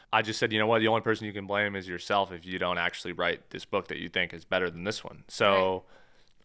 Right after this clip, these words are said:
Speaker 1: I just wanted to experiment in that way and push myself to do something that I didn't know would be possible or not.
Speaker 2: Mm-hmm.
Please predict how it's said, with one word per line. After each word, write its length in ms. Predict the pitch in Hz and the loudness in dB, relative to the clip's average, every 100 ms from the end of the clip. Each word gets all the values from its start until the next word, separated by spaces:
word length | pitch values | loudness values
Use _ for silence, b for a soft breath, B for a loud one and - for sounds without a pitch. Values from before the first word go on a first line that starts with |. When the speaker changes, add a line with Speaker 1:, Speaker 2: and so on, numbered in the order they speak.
| - 110 | 0 0
Speaker 1:
I 20 | |
just 320 | 101 113 107 | 4 2 2
wanted 440 | 110 101 104 104 92 | -2 2 4 2 -2
to 640 | - 107 101 98 95 92 - _ _ _ | -4 -2 -2 -4 -6 -8 -14 _ _ _
experiment 640 | - - 110 110 98 90 - _ _ - | -14 -2 0 2 0 -2 -4 _ _ -6
in 140 | 113 | -2
that 200 | 101 92 101 | 0 2 4
way 180 | 104 | 4
and 100 | 98 | 2
push 240 | - 110 - | 0 -2 0
myself 720 | 98 95 104 95 92 - - - | 0 0 2 2 2 -2 -18 -10
to 80 | |
do 140 | 107 101 | -4 -4
something 320 | - 95 95 | -4 -4 -4
that 80 | 92 | 0
I 80 | 92 | 0
didn't 240 | 98 95 | 0 0
know 220 | 92 90 | -2 0
would 180 | 90 92 | -2 -6
be 60 | 92 | -2
possible 420 | 90 113 - - | 0 0 -2 -10
or 120 | 90 | -8
not. 420 | 92 90 90 - | -4 -2 -2 -4
Speaker 2:
Mm-hmm. 240 | - 165 | -16 -20